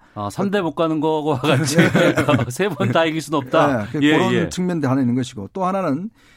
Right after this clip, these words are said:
Speaker 2: 서울 같은 경우에 이십 대 총선에서, 어, 삼 퍼센트 이내에 아주 접전을 이룬 지역이 아홉 군데나 돼요.
Speaker 1: 네.
Speaker 2: 그러니까 그때 변수가 뭐냐면 국민의당, 그다음에
Speaker 1: 음,
Speaker 2: 이제 뭐
Speaker 1: 음.
Speaker 2: 정의당, 뭐
Speaker 1: 예.
Speaker 2: 이런 게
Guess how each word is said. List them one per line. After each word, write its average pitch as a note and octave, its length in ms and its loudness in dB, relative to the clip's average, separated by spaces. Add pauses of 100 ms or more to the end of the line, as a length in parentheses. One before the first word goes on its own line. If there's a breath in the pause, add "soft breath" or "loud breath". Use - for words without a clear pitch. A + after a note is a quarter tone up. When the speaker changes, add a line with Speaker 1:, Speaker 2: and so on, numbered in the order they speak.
Speaker 2:
서울 A3 240 -2
같은 F#3 260 -2
경우에 E3+ 220 -2
이십 D#3+ 260 -2
대 F#3 100 -2
총선에서, D3+ 840 -2
어, G#2 400 -8
삼 G3+ 320 -6 (180)
퍼센트 F3 720 -4 (480)
이내에 F3 420 0 (480 soft breath)
아주 G#3 160 -2
접전을 E3+ 480 -4
이룬 C#3 300 2
지역이 B2+ 360 -4
아홉 G3+ 260 -8
군데나 D2+ 340 -12
돼요. - 120 -20 (140)
Speaker 1:
네. G#2 140 -4
Speaker 2:
그러니까 E2+ 480 -6
그때 F3+ 320 -4
변수가 D3+ 380 -2
뭐냐면 C3+ 300 0
국민의당, C3+ 840 0
그다음에 B2+ 400 -2
Speaker 1:
음, A2+ 80 -2
Speaker 2:
이제 A2+ 200 -4
뭐 A2 140 -2
Speaker 1:
음. F#2 40 -10
Speaker 2:
정의당, G#2+ 580 -2
뭐 C#3 100 0
Speaker 1:
예. B2+ 40 2
Speaker 2:
이런 C#3+ 120 -2
게 C3+ 140 0